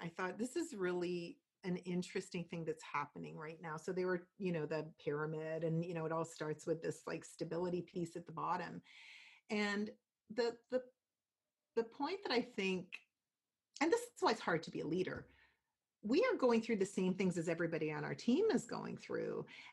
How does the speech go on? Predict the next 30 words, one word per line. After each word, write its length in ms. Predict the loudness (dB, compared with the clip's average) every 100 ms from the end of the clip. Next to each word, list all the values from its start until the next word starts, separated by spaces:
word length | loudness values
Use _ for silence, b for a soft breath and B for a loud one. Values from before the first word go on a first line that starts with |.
| 4
And 180 | 6 6
the 80 |
reality 680 | 4 2 4 4 4 4 4
is 240 | 4 2 0
right 200 | 0 2
now, 440 | 0 2 0 -2 0
even 220 | 0 2
if 260 | 0 -2 -2
you 80 | -4 -6 -8
have 240 | -4 0 0
a 80 |
job, 440 | -2 -4 -8 -10 -8
and 100 | -2
even 220 | 0 0 -6
if 160 | -4
you 140 | -4 -4 0
are 220 | 2 2
getting 300 | 0 -2 -4
a 40 |
paycheck, 680 | -6 -4 -4 -4 -10 -12 -18 _ _ _ _ _ _ -8
there 260 | -4 0
is 140 | 0 -2
so 380 | -8 -2 0 0
much 220 | -2 -2
instability 920 | 0 0 0 -4 -6 -2 0 2 2 0
in 140 | 0
the 60 | 2
world 360 | 4 4 2
right 280 | -2 -6 -8
now. 320 | -10 -12 -12